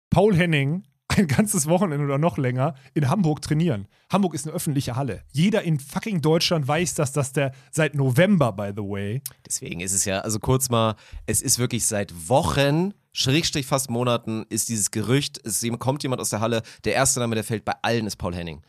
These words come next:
Speaker 2: Und
Speaker 1: Ja?
Speaker 2: alle haben's irgendwie gehört, Gerüchte halber,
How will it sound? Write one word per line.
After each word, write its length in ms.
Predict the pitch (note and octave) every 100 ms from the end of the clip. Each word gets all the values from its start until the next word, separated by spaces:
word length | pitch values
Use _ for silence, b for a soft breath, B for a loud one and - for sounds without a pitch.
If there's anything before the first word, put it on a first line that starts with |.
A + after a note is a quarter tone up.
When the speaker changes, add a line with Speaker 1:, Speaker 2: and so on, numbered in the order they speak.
| _ _ -
Speaker 2:
Und 80 |
Speaker 1:
Ja? 60 | E3
Speaker 2:
alle 260 | C#3+ D#3 C#3
haben's 180 | B2
irgendwie 360 | - C3 B2+ A#2+
gehört, 320 | A2 A2+ A#2
Gerüchte 360 | - A2+ A#2 G#2+
halber, 360 | G2+ G2 G2+